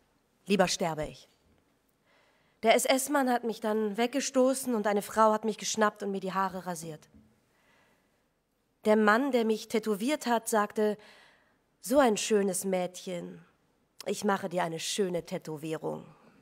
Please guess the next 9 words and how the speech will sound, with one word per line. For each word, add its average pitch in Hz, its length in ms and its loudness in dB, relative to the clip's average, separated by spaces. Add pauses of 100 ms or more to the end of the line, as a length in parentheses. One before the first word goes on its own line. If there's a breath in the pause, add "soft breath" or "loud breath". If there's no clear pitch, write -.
(1300 soft breath)
Ich 202 160 -2
habe 226 160 4
die 226 100 0
Nummer 233 360 4
eins 226 320 -2
null 226 380 -2
fünf 226 360 -2
fünf 196 400 -6
null. 170 360 -4